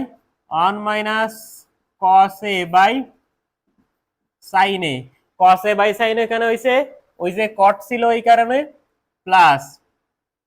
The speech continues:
cos A by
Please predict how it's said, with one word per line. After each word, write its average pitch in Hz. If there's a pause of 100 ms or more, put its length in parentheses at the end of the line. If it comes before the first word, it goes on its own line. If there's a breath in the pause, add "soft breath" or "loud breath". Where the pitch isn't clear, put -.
(400)
cos 208 (180)
A 190 (2750)
by 180